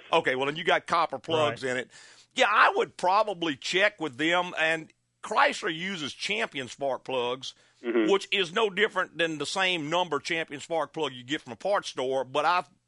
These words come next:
Speaker 1: think you'll be surprised if you check with the Dodge dealer. They're not gonna be a lot more expensive on the part. I just go,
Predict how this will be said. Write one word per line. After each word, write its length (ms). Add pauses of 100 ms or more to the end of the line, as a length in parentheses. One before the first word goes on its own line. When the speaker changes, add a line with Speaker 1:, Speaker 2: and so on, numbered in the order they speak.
(120)
Speaker 1:
think 180
you'll 100
be 140
surprised 640
if 40
you 60
check 340
with 120
the 40
Dodge 360
dealer. 340
They're 160
not 280
gonna 120
be 140
a 60
lot 220
more 160
expensive 440
on 80
the 40
part. 360 (520)
I 180
just 260
go, 300